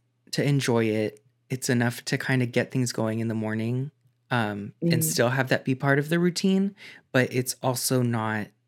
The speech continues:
Speaker 1: impacting anything where I can't sleep at night,
Speaker 2: Oh,
Speaker 1: um,
Speaker 2: yeah.
Speaker 1: my digestion's messed up 'cause I'm dehydrated, or, so I, I don't wanna fully quit.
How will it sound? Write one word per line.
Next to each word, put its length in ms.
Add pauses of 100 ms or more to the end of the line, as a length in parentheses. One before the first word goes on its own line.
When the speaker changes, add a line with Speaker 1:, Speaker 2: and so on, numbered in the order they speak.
(240)
Speaker 1:
impacting 640
anything 460
where 360 (240)
I 60
can't 300
sleep 400
at 160
night, 680 (400)
Speaker 2:
Oh, 240
Speaker 1:
um, 80
Speaker 2:
yeah. 220
Speaker 1:
my 100
digestion's 800
messed 220
up 100
'cause 160
I'm 120
dehydrated, 1200 (440)
or, 480 (500)
so 140
I, 100 (540)
I 80
don't 260
wanna 180
fully 440
quit. 680